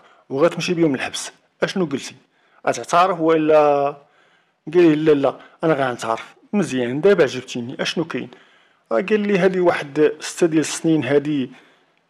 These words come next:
قريتي واحد البنت سرقتها." "اه، فين كتسكن هاد البنت؟" "في الدوار فلان فلاني." "مزيان، سميت هاد البنت؟" عاقل لي على سميتها، واقيلا سميتها فاطمه. "فاطمه؟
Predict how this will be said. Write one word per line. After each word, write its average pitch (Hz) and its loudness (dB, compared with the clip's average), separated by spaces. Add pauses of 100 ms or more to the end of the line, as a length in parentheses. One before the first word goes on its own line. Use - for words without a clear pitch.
(120)
قريتي 151 -2
واحد 135 -2
البنت 127 -2 (160)
سرقتها." - -6 (240)
"اه، 113 -6
فين - -8
كتسكن - -2
هاد 170 2
البنت؟" 120 -8 (520)
"في - -12
الدوار 190 2
فلان 180 -2
فلاني." 123 -4 (100)
"مزيان، 120 -4 (100)
سميت 208 -4
هاد 190 -4
البنت؟" 208 0 (380)
عاقل 135 0
لي 160 6
على 165 6
سميتها، 147 -4 (460)
واقيلا 208 0
سميتها 190 -6
فاطمه. 143 -2 (200)
"فاطمه؟ 202 -2